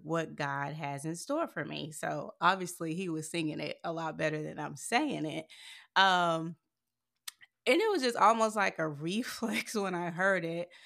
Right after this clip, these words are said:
And I'm like, "Well, you won't either if you don't get to work." And so <laughs> it just kinda made me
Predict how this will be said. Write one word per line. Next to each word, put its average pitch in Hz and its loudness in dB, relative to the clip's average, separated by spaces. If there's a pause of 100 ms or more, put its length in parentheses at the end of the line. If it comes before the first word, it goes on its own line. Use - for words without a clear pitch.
(380)
And 220 2
I'm 202 4
like, 175 6
"Well, 190 4
you 214 -2
won't 196 0
either 208 -2
if 165 -2
you 180 0
don't 175 0
get 165 -6
to 160 -6
work." 170 -2 (440)
And 254 10
so 269 8
<laughs> - -
it - 6
just - 2
kinda 339 6
made 226 4
me 214 -2